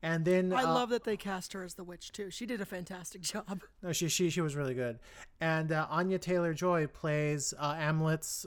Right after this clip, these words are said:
Speaker 1: uh, love interest, Olga of the Birch Forest. So, uh, where to begin with this film? See, where, where, where would you begin with this film?
Speaker 2: <laughs> Okay. So,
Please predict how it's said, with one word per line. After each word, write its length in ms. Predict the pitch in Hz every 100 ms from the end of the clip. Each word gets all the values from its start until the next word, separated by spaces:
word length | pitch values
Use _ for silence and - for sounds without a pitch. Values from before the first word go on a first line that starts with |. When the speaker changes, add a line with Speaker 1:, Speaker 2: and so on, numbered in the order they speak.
| 139
Speaker 1:
uh, 280 | 139 131 123
love 260 | 131 160
interest, 460 | 156 139 143 139 -
Olga 320 | 143 151 143
of 240 | 151 143 123
the 80 | 127
Birch 300 | 127 135 -
Forest. 600 | - 139 107 - - - - - - - - - - - - - -
So, 480 | - 175 170 156 156 - - - - - - - - - - - - -
uh, 240 | 220 202 143 - - - -
where 140 | 151 208
to 80 |
begin 200 | 190 156
with 100 | 151
this 120 | 135 -
film? 220 | 135 110
See, 280 | 113 - 160
where, 260 | 120 156 170
where, 240 | 165 190 175
where 160 | 170
would 160 | 180 165
you 60 |
begin 240 | 151 135 131
with 120 | 123
this 160 | 127 -
film? 240 | 120 117 -
Speaker 2:
<laughs> 60 | - - -
Okay. 560 | 233 214 - 196 160 - - - -
So, 540 | - - 226 214 208